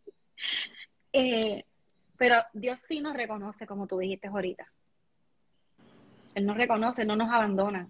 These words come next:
Nosotros somos los que a veces nos descarrilamos porque, pues, hay cosas por ahí,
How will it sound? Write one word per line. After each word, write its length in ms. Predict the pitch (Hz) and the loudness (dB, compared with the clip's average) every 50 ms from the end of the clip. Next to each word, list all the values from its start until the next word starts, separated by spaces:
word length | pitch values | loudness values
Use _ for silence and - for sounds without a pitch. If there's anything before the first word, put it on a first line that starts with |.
| _ _ - | _ _ -6
Nosotros 440 | 202 196 - 208 214 240 269 262 - | -6 -4 0 0 4 4 4 2 2
somos 200 | - 240 247 247 | 0 -4 -4 -4
los 100 | 262 - | -4 -2
que 100 | - 226 | 2 2
a 40 | |
veces 220 | 214 220 220 - 233 | 2 2 0 -2 -6
nos 140 | 214 202 208 | -6 -4 -4
descarrilamos 800 | 208 208 - - 214 208 214 190 190 202 220 233 240 247 240 - | -4 -2 2 2 2 4 4 4 6 8 8 6 6 0 -6 -6
porque, 340 | _ 214 208 185 - 190 180 | _ -4 -4 -4 -4 -4 -4
pues, 160 | - - - | -2 -4 -2
hay 140 | 226 226 214 | -2 -4 -4
cosas 300 | - - 202 - - - - | -4 -8 -10 -10 -12 -16 -12
por 140 | _ 233 220 | _ -4 -2
ahí, 340 | 214 208 220 226 131 - - | 0 0 0 -2 -4 -8 -10